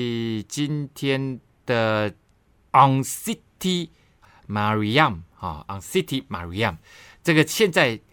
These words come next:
叫做 City Mariam 泉呐，哈，是耶路撒冷的水源啊。那也代表这个，呃，是这个京城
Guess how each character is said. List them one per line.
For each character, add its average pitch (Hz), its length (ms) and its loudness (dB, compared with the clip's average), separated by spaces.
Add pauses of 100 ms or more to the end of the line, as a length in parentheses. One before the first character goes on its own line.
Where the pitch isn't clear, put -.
叫 123 120 -4
做 113 360 0 (160)
City 147 500 -2
Mariam 104 760 -2
泉 73 320 -10
呐， 82 100 -12
哈， - 260 -14 (500)
是 165 400 2 (160)
耶 202 120 6
路 196 120 4
撒 156 240 2
冷 90 300 -6
的 90 360 -6
水 - 260 -8
源 80 300 -10 (420)
啊。 - 260 -14 (420)
那 135 240 2
也 117 160 -2
代 156 220 0
表 90 420 -2 (300)
这 - 160 -6
个， 98 380 -2 (100)
呃， 90 260 -12
是 113 560 -4 (240)
这 - 80 -14
个 98 160 -12
京 185 260 2
城 82 280 -6